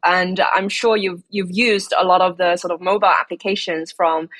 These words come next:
uh, Brazil. And I mean, you know, there's so much, like, fintech developments out there, and Pix is one of that golden standards together with U P I that many people like to talk about, you know, what payments,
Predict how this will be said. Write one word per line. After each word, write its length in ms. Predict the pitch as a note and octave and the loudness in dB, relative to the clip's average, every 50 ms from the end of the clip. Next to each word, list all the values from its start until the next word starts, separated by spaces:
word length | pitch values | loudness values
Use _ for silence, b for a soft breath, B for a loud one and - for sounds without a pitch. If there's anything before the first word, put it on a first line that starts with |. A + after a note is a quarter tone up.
| B B B B B - | B B B B B 0
uh, 140 | F#3 F#3 F3+ | 2 2 2
Brazil. 500 | F#3+ F#3+ F#3+ F#3 F3 G#3 G3+ F3+ E3+ E3+ | 0 -2 -2 0 0 2 2 4 4 2
And 260 | E3+ E3+ E3+ D3 - - | 2 0 -2 -6 -2 0
I 80 | E3 E3+ | 2 2
mean, 260 | E3+ E3+ E3 B2+ - | 2 0 -2 -6 -6
you 120 | - E3+ D#3+ | -6 -4 -4
know, 100 | D#3 D#3+ | -2 -2
there's 160 | E3+ F#3+ - | -2 -2 0
so 120 | - A#3 A3+ | 2 2 2
much, 380 | G#3 G3 - - - - - - | 2 2 0 -2 -6 -6 -2 0
like, 320 | F#3 E3+ D#3+ D#3 - - | 2 2 2 0 -2 -2
fintech 320 | - G3+ G3+ G3 G#3 F3 - | -2 -2 0 0 0 -2 0
developments 460 | F3+ E3+ F3 F3 E3+ E3+ E3+ - - | 2 2 2 2 2 0 -4 -4 -2
out 240 | - E3+ E3+ D#3+ - | 0 2 2 0 0
there, 220 | F3+ D#3+ D#3 - - | 0 2 2 2 0
and 160 | D#3 D#3+ E3+ E3 | -4 -6 -8 -4
Pix 300 | - F#3+ F3 E3 - - | -2 -2 -2 -2 -2 -4
is 180 | E3+ D#3+ D#3 | -4 -4 -4
one 200 | D#3+ D#3+ E3+ F3 | -2 0 0 2
of 180 | E3+ E3 D#3+ D#3 | 2 0 -2 0
that 260 | - D#3+ D3+ C#3+ - | 2 2 2 2 0
golden 300 | - F3 F3 F3 E3+ F3 | 0 -2 0 0 -2 -4
standards 420 | - - G#3 A3 G3+ F3+ F3 F3+ | -2 -2 0 0 0 -2 -6 -6
together 280 | - E3+ F3 E3+ E3+ E3 | -2 0 2 2 2 2
with 140 | D#3+ E3 D#3+ _ | 0 -2 -4 _
U 120 | F#3 F3+ | -14 -16
P 160 | F3 - F#3 F#3 | -10 -4 0 2
I 180 | F3 E3+ E3 | 2 2 2
that 180 | D#3 D#3+ D3 - B B B B B B | 2 0 0 -2 B B B B B B
many 200 | - D4 E4 E4+ | 0 0 0 0
people 280 | D4+ C4+ B3 A#3 G3+ F#3 | 0 -2 0 2 2 4
like 200 | F#3 F#3 - - | 4 2 2 -2
to 100 | - F#3+ | -6 -4
talk 200 | - - - - | 0 0 0 0
about, 320 | A3+ - E3 D#3+ D3 - - | 2 2 2 2 2 0 -4
you 80 | F3+ | -6
know, 120 | E3 D#3+ D#3 | -6 -6 -2
what 200 | D#3+ F#3 F3+ - | 0 -2 -2 -2
payments, 460 | - G3 F3 F3+ F3 E3+ F3 F3 - | -4 -4 -4 -2 -2 -2 -4 -6 -10